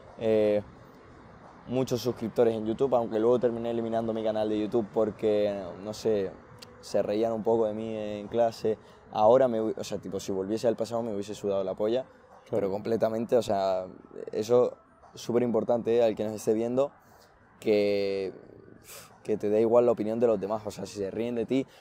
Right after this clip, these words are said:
Speaker 1: o incluso toda la gente que está montando un proyecto, yo le diría que no se lo dijese a sus colegas ni nada, porque ¿pa' qué? O sea,
Speaker 2: Claro.
Speaker 1: la cosa es ¿pa' qué?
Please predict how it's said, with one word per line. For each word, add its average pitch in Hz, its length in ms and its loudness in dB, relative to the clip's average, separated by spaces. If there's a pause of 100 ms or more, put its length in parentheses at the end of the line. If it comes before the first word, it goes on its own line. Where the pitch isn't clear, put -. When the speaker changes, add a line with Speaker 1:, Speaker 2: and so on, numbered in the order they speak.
Speaker 1:
o 127 40 -2
incluso 131 460 2 (240)
toda 139 120 8
la 147 80 10
gente 143 220 4
que 131 60 6
está 131 160 4
montando 131 340 2
un 123 120 -2
proyecto, 123 640 2 (580)
yo 117 260 4
le 135 120 6
diría 131 280 4
que 127 80 -2
no 120 100 -2
se 127 120 0
lo 123 100 4
dijese 117 520 0
a 101 200 2
sus 101 180 -6
colegas 113 360 0
ni 107 140 -10
nada, 110 180 -4
porque 98 240 -6
¿pa' 101 140 -6
qué? 104 200 -10 (140)
O 104 80 -10
sea, 98 360 -4 (480)
Speaker 2:
Claro. 107 220 -2
Speaker 1:
la 113 80 2
cosa 139 220 0
es 135 40 -12
¿pa' 107 160 2
qué? 104 160 -2